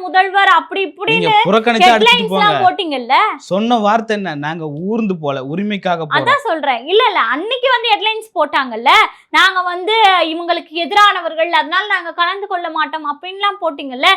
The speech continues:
Speaker 1: இன்னைக்கு "ஊர்ந்து போல, நாங்க வந்து உரிமைக்காக போறோம்" அப்படின்னு பேசினீங்க. என்ன உரிமையை மீட்டு கொண்டு வந்தீங்க நீங்க?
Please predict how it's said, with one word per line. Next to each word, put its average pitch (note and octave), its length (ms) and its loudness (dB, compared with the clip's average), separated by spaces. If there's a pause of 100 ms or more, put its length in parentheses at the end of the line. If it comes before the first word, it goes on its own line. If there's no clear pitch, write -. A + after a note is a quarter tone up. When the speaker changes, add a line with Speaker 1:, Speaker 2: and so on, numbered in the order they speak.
(240)
Speaker 1:
இன்னைக்கு G#4+ 380 -2
"ஊர்ந்து A#4+ 460 0
போல, G#4 260 2 (160)
நாங்க F#4+ 260 0
வந்து G#4 360 -2
உரிமைக்காக A4 560 2 (120)
போறோம்" E4+ 320 -2
அப்படின்னு D#4 340 -6
பேசினீங்க. D#4+ 580 -2
என்ன A#4+ 420 0
உரிமையை A#4 480 -2
மீட்டு A4+ 260 -6
கொண்டு G4+ 220 0
வந்தீங்க F4+ 300 -2
நீங்க? C4+ 400 -6